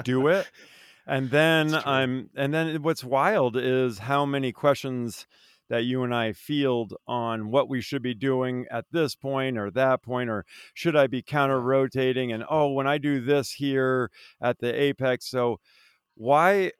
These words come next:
Speaker 1: why, maybe a good discussion to start with is why
Speaker 2: Yep.
Speaker 1: is it so critical for some and so maybe for you and I,
Speaker 2: Yes.
Speaker 1: so less critical?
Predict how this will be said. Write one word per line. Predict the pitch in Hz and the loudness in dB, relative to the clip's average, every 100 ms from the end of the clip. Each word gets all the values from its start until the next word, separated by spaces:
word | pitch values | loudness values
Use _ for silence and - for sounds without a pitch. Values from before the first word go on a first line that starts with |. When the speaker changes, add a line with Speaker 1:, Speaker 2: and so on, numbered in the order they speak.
| _ | _
Speaker 1:
why, | - 131 131 151 175 175 175 165 | -18 -8 -2 0 0 0 -2 0
maybe | 170 196 202 | -2 0 2
a | 151 | 0
good | 101 156 151 | 0 0 0
discussion | 147 - 143 131 131 | -2 0 0 0 -6
to | 113 | -8
start | - 143 147 113 | 0 2 2 0
with | 110 110 110 - - | -2 -2 -4 -10 -4
is | 127 123 117 98 | -2 -2 -4 -8
why | 104 107 131 160 175 | -10 0 2 4 4
Speaker 2:
Yep. | 175 170 - | 2 0 -4
Speaker 1:
is | 147 123 | -6 -2
it | 139 - | -2 -2
so | - - 156 180 | -6 0 2 2
critical | - 185 165 160 139 143 | 0 -2 -2 -2 -2 -4
for | 117 123 117 | -4 -6 -6
some | - - 160 123 90 107 120 - - _ - _ _ | -6 -2 0 0 -2 -8 -14 -20 -20 _ -20 _ _
and | 127 123 123 113 | -4 -2 -4 -8
so | - 151 147 143 139 135 135 | -2 2 4 4 4 2 0
maybe | 139 143 143 131 | -2 -2 -2 -2
for | 131 | -2
you | 131 131 127 | -2 0 0
and | 139 | 0
I, | 143 127 | 0 0
Speaker 2:
Yes. | 120 101 | -4 -6
Speaker 1:
so | - 127 123 | -2 0 0
less | 120 110 120 147 127 | -2 -2 2 0 0
critical? | - - 98 - - | -12 -10 -10 -10 -18